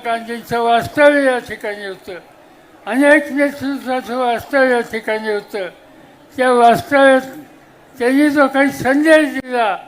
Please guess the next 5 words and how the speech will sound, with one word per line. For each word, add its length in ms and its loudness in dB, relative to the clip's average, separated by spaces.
त्या 240 2
संदेशाचं 920 -2
स्मरण 540 2
करणं 500 -6
आणि 380 -2